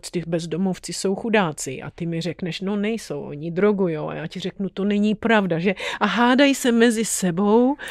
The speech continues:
Speaker 2: je
Speaker 1: a to je
Speaker 2: zvláštní.
Speaker 1: stejná věc, na kterou se dívají a úplně opačný. A já to nechápu <laughs>
Speaker 2: Mhm.
Speaker 1: osobně, že opravdu to nemůžou vidět vlastně, co se tam děje, že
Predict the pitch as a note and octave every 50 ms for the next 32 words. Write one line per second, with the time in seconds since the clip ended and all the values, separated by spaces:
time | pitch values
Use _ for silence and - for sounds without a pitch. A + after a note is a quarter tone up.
0 | - G3+ F#3+ F#3+ F3 D#3+ G3+ G#3+ A3+ G#3 - - - - G#3 G#3 A#3 A#3+ B3 B3
1 | B3 A#3 A#3+ A#3 A3+ - - G#3+ G3+ - - - G#3+ A3 A3+ A3 - - F#3+ D#3
2 | D3 E3 F3+ F3+ F3 F#3+ G3+ G#3 G#3+ A3+ B3+ A#3+ - F#3+ F3+ - G3+ G3+ - _
3 | _ _ - B3 A#3+ A#3+ A#3+ A#3+ A3 - - F3+ - - - F#3+ F#3 - - -
4 | - F#3+ F#3 F3+ F3+ F3+ F#3+ G3+ - - - - - - - - F#3 F#3 F#3+ F#3
5 | E3+ E3+ F3 - _ - G#3+ G3 F#3+ F#3+ - _ _ _ _ - - _ - E3+
6 | E3 D3+ D#3 - - G3+ F#3+ G#3+ C4 C#4 - - G3 E3 E3+ E3+ G3 B3+ F4 -
7 | D#4 D4+ - - - - - G#3+ G#3+ F3+ E3+ G3+ F#3 F3+ F#3+ F#3+ F#3+ F#3+ - -
8 | - - - - F3 G#3+ - - G3 - - - - G3+ G3 G3 G3 A3 G#3+ -
9 | - G#3+ G#3 G3 F3+ F3 F#3 G3 G3+ F#3+ G3+ F#3+ G3+ F#3+ F3+ F3+ D#3+ F3+ F#3 F#3
10 | F3+ F3+ E3+ - G3+ F#3+ F#3 - - E3+ - - F3+ - - F#3 F#3 G3+ G#3 C#4+
11 | E4+ E4+ A#3+ F3 E3 -